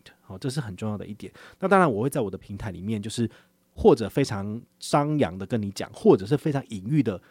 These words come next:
埋藏在我的文章的某个细节，或者是我在节目里面有稍微讲过。好，那我不讲的原因很简单，就是怕被官方侦测到，然后他就把它关掉了。好，所以你就必须要比较仔细才能够去知道。那也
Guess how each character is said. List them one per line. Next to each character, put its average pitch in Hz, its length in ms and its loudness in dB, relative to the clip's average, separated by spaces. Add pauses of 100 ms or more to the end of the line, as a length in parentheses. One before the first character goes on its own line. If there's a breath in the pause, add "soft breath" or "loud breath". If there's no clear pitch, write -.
(260 soft breath)
埋 117 160 -4
藏 131 180 -4
在 165 120 2
我 95 120 -2
的 92 80 -10
文 98 160 -6
章 127 140 -2
的 120 40 0
某 90 140 -2
个 95 80 -6
细 - 220 -2
节， 98 180 -4
或 131 140 2
者 92 60 -4
是 - 120 -8
我 98 100 -4
在 127 80 -6
节 101 200 -6
目 147 80 -2
里 104 80 -4
面 107 260 -4 (120)
有 92 120 -12
稍 127 160 -4
微 120 100 0
讲 113 240 -12
过。 107 220 -10 (320 soft breath)
好， 104 200 -12
那 139 200 -2 (220)
我 117 140 -6
不 147 100 -4
讲 101 160 0
的 104 60 -4
原 98 140 -2
因 113 80 -2
很 110 120 -4
简 95 200 -6
单， 95 160 -10
就 117 100 -10
是 117 180 -2 (200 soft breath)
怕 - 140 -2
被 127 220 -2
官 107 180 -4
方 107 160 -8
侦 101 160 -8
测 110 140 -4
到， 98 100 -6
然 95 80 -6
后 98 60 -8
他 101 80 -10
就 95 80 -8
把 85 100 -10
它 87 60 -10
关 90 220 -14
掉 104 160 -12
了。 - 40 -20 (480)
好， 113 140 -10
所 151 160 2
以 135 80 2 (200 loud breath)
你 117 80 -2
就 151 140 2
必 147 140 2
须 127 200 -2
要 127 180 4
比 104 100 -6
较 123 140 -4
仔 - 200 -12
细 - 320 -8 (220)
才 - 140 -12
能 98 160 -12
够 110 200 -2
去 - 200 -10
知 - 200 -16
道。 - 260 -16
那 151 140 0
也 104 240 0